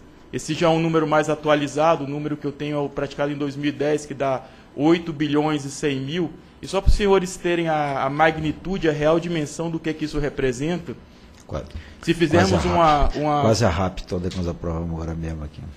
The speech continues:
Speaker 1: Se fizermos uma, uma comparação com aquele a-, assalto que aconteceu ao Banco Central do Ceará em agosto de dois mil e cinco,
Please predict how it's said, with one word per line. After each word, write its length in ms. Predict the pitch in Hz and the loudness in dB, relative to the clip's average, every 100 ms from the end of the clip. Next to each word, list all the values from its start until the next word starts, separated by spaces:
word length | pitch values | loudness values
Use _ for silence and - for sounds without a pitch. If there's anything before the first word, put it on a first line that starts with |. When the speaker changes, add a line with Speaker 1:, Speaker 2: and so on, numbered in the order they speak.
| - - | 2 2
Speaker 1:
Se 160 | - - | 4 4
fizermos 480 | - 156 180 190 170 | 4 4 4 4 2
uma, 260 | 180 170 | 2 4
uma 320 | 143 147 156 147 | 4 2 2 2
comparação 720 | - 156 - 156 151 151 156 | 0 -2 4 4 4 2 -2
com 80 | 151 | -2
aquele 280 | 151 160 | -2 0
a-, 100 | 147 - | 0 0
assalto 580 | 135 - - 160 160 147 | -4 -2 2 4 4 -2
que 100 | 151 | -8
aconteceu 460 | 151 143 151 - | -8 -8 -6 -2
ao 80 | 147 | -2
Banco 260 | 139 151 147 | -2 -4 -4
Central 480 | 151 139 143 143 | -8 -4 0 0
do 100 | 139 | -2
Ceará 480 | 139 - 135 139 147 | -4 -2 0 2 2
em 160 | 139 139 | 0 -2
agosto 540 | 131 120 143 165 160 | -4 -2 0 0 -2
de 60 | 139 | -6
dois 160 | 143 | -6
mil 100 | 139 | -6
e 20 | 131 | -8
cinco, 440 | - 165 170 123 | -8 -10 -10 -14